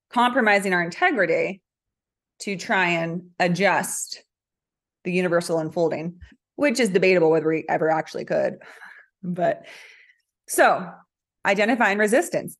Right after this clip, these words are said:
Is there something that you're afraid of losing or not getting? Is there something that you're afraid of, period, right? So you can ask yourself that, losing or not getting, but is there something that you're fearful of occurring?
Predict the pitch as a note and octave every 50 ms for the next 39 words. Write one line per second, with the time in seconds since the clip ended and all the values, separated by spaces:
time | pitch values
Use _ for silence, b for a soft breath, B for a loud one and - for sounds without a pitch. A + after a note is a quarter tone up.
0 | - F3+ F3+ F#3 F#3 G#3 A#3 C#4 - - F#3+ E3+ F3 F3 F#3+ F#3 G3+ B3 D#4+ G4+
1 | - - _ _ _ _ - G3 F3+ D#3+ F3+ F3+ E3+ F3 - G3 F3+ E3+ E3 D#3+
2 | D#3 D#3 F3 G#3 A3 B3+ C4+ A#3+ G#3+ F#3+ F#3 F3 E3 F3 E3+ E3 D#3+ E3 C3+ G2+
3 | A3 G3+ - _ _ _ _ _ _ _ _ _ _ _ _ _ b b b b
4 | b b b F#3 G3+ G3 A3 A3 G#3+ G#3+ A3+ G#3+ G3+ G#3 G3 G3 F#3+ F3+ E3 F3+
5 | F3 F3+ - F#3+ F3+ F3 F3 E3+ E3+ - _ - - D#4+ F#4 F#4 D#3+ D3 - -
6 | - E3+ F3+ G3+ F3+ - G3 G#3 F#3+ G3 G#3 A3+ - C#4 C4 G3+ F#3+ - E3 D#3+
7 | E3 A3+ B3 - _ _ _ _ _ _ _ _ _ _ _ _ _ _ _ _
8 | _ _ _ _ _ _ _ _ _ _ _ - D3+ D#3 E3 E3+ F#3+ G3 G3 G3
9 | F#3+ F#3 F#3 D#3+ D#3 D#3+ F3 G3 F3+ F#3 F3 F#3 F3+ F#3 F3+ - G3 F#3+ G3 F#3
10 | F#3+ F3+ - - C#3+ F3 F3 - G#3+ F#3+ F#3 F#3 F#3 F#3 D#3+ D#3 A#2 - - -
11 | - D#3+ D#3+ D#3 - - C3 - - - G3+ G3